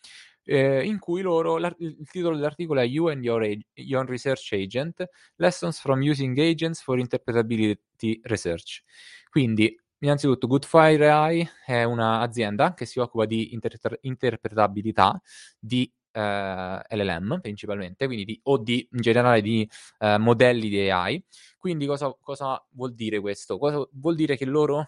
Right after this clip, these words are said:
cercano di, eh, creare dei sistemi che possano capire il modo in cui funzionano davvero questi modelli, in modo che, eh, li possiate poi, il,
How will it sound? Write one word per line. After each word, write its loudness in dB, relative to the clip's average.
cercano -6
di, -2
eh, -4
creare 2
dei -6
sistemi -2
che -4
possano 0
capire -2
il -6
modo 4
in -2
cui -2
funzionano 0
davvero 2
questi -4
modelli, 0
in -8
modo 0
che, -2
eh, -2
li -4
possiate 0
poi, 2
il, -4